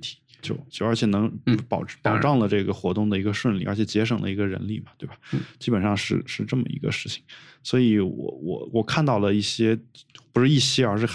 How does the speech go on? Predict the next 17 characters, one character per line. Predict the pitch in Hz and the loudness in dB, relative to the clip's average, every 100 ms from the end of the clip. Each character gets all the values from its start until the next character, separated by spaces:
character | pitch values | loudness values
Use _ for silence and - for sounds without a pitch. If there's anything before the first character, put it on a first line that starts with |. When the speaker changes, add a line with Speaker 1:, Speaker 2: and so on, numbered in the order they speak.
| - | -4
Speaker 1:
看 | - | -2
到 | 139 117 | 2 2
了 | |
很 | 110 98 95 | 2 -2 0
多 | 117 | 0
可 | 131 95 | 0 -2
能 | 95 | -2
性， | 98 120 | 0 2
尤 | 110 | 2
其 | 123 | 2
是 | 143 | 2
最 | 160 139 | 4 2
近， | 151 | 4
因 | 113 117 | 4 4
为 | 123 131 - - - _ - - _ - | 2 0 -4 -18 -20 _ -20 -20 _ -2
这 | 120 | 0
个 | 101 92 87 | 2 0 0